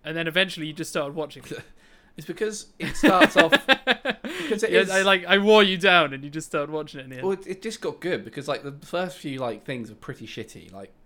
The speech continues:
Speaker 2: Luffy walking around with Zoro and, you know, Nami, and, like, I think maybe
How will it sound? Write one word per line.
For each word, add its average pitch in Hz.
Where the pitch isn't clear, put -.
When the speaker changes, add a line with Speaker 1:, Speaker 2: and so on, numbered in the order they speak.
Speaker 2:
Luffy 104
walking 107
around 104
with -
Zoro 104
and, 95
you 107
know, 92
Nami, 107
and, 107
like, 120
I 139
think 156
maybe 131